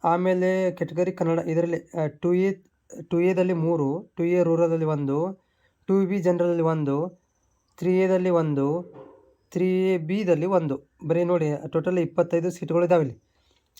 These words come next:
ಇಲ್ಲಿ ಜನರಲಲ್ಲಿ ಒಂಬತ್ತು ಇರೋದ್ರಿಂದ ಯಾರಿಗೆ ಇದರಲ್ಲಿ ಇಲ್ಲ, ಇದರಲ್ಲಿ ಯಾರು, ಯಾವ ಕಾಸ್ಟಿಗೆ ಸೀಟ್ ಸಿಕ್-, ಇಲ್ಲಲ್ಲ, ಜನರಲ್ ನೋಡಿ ಆಪ್ಷನ್ ಎಂಟ್ರಿ ಮಾಡ್ಬೇಕು. ಇಲ್ಲಪ್ಪ ಅಂದರೆ ಆಪ್ಷನ್ ಎಂಟ್ರಿ ಮಾಡಕ್ಕೆ ಹೋಗ್ಬಾರ್ದು. ಕೊಟ್ರೆ ಜನರಲ್ಲೇ ಕೊಡಬೇಕು, ಇಲ್ಲ ಕೊಡಕ್ಕೆ ಬರೋದಿಲ್ಲ.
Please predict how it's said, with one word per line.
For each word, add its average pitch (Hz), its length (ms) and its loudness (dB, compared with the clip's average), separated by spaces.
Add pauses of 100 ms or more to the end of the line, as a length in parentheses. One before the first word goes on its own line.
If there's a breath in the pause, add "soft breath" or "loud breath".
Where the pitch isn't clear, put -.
(260)
ಇಲ್ಲಿ 180 140 -4
ಜನರಲಲ್ಲಿ 185 680 0
ಒಂಬತ್ತು 180 360 0
ಇರೋದ್ರಿಂದ 165 360 0 (280)
ಯಾರಿಗೆ 165 520 0
ಇದರಲ್ಲಿ 190 360 -2
ಇಲ್ಲ, 185 360 -2 (300)
ಇದರಲ್ಲಿ 165 300 0
ಯಾರು, 160 220 2
ಯಾವ 156 240 2
ಕಾಸ್ಟಿಗೆ 175 380 -2
ಸೀಟ್ 175 220 -6
ಸಿಕ್-, - 260 -16 (540 soft breath)
ಇಲ್ಲಲ್ಲ, 196 320 4 (380)
ಜನರಲ್ 175 440 0
ನೋಡಿ 185 200 2
ಆಪ್ಷನ್ 180 260 -2
ಎಂಟ್ರಿ 165 180 -2
ಮಾಡ್ಬೇಕು. 143 420 -2 (560)
ಇಲ್ಲಪ್ಪ 214 360 0
ಅಂದರೆ 180 200 0
ಆಪ್ಷನ್ 180 260 0
ಎಂಟ್ರಿ 180 140 0
ಮಾಡಕ್ಕೆ 156 320 -2
ಹೋಗ್ಬಾರ್ದು. 170 400 2 (1160)
ಕೊಟ್ರೆ 180 300 2
ಜನರಲ್ಲೇ 175 340 2
ಕೊಡಬೇಕು, 170 380 0
ಇಲ್ಲ 214 120 -2
ಕೊಡಕ್ಕೆ 190 280 0
ಬರೋದಿಲ್ಲ. 151 420 -2